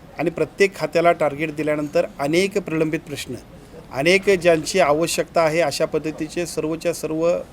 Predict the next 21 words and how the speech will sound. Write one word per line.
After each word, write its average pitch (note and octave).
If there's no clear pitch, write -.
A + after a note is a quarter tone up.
सामान्य D#3
माणसांच्यासाठी D3+
आवश्यक C#3+
असणाऱ्या D3+
सुधारणा, D3+
सूचना D3+
आणि D#3+
खूप F3
चांगल्या D3
पद्धतीच्या D3+
कामांची D3+
निर्गत C3+
झाली. B2
आज E3
त्या F3
सगळ्याचा D#3+
एक D#3+
मे D#3+
दिवशी D#3
रिझल्टसुद्धा D3+
आला D3